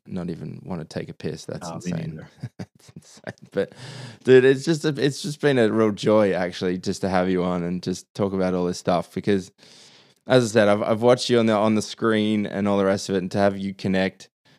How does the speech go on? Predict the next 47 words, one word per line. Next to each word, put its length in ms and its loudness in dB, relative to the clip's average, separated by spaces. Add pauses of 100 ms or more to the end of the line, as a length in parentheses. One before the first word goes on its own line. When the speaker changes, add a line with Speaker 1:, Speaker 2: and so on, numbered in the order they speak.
(180)
Speaker 1:
um, 280 0
like, 200 0
literally 360 0
talking 260 -2
to 60 0
you 60 0
in 80 -2
real 140 -2
life 280 -2
is 80 -10
just 220 -8
a 40 -8
lot 140 -4
of 60 -10
fun 500 0
for 120 -10
me 300 2
anyway. 480 0
And 340 0
as 280 -2
always 280 2
said, 340 -2 (540)
the, 120 2
the 100 -2
Speaker 2:
Thank 60 0
you, 40 -2
Speaker 1:
pod 280 6
is 200 0
Speaker 2:
man. 80 -4
Speaker 1:
as 80 -4
much 360 0
about 380 2 (760)
a 80 -2
little 160 4
bit 80 2
of 80 -4
therapy 420 4
for 140 -10
myself, 680 0
just 220 -8
to 80 -10
kinda 240 -4
chat 320 0
to 80 -6
other 160 -4
Bitcoiners 580 -2
and 240 -4